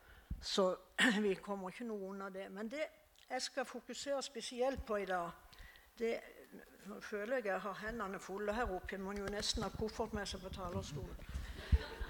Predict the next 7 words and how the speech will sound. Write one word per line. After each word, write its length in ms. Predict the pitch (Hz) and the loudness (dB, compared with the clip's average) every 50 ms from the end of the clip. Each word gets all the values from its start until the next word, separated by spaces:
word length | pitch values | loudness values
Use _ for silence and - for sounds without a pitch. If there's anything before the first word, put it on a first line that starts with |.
| - - - - - - - - - | 0 -2 -2 -2 -4 -8 -6 2 6
Ehm, 560 | 233 233 226 226 226 233 220 208 208 202 190 180 - - - - - - - - - - - - 214 214 202 - | 8 10 10 10 10 10 8 8 6 4 2 0 -4 -6 -8 -8 -10 -10 -10 -12 -12 -14 -10 -6 -6 -2 8 10
det 260 | 262 277 294 294 - - - | 12 12 12 12 12 12 12
er 400 | - 226 247 254 254 262 240 - - - - - - - - - - - - - - - - - | 12 12 12 12 12 12 10 8 2 -4 -10 -14 -18 -18 -18 -18 -18 -18 4 6 6 6 10 12
dette 300 | 220 220 214 - - 269 | 12 12 12 12 10 12
med 260 | 240 240 226 214 196 190 | 12 12 12 12 12 12
hvem 320 | - 233 233 240 247 240 226 202 202 | 12 12 12 10 8 8 6 4 4
vi 260 | 233 240 233 226 - | 4 4 4 4 4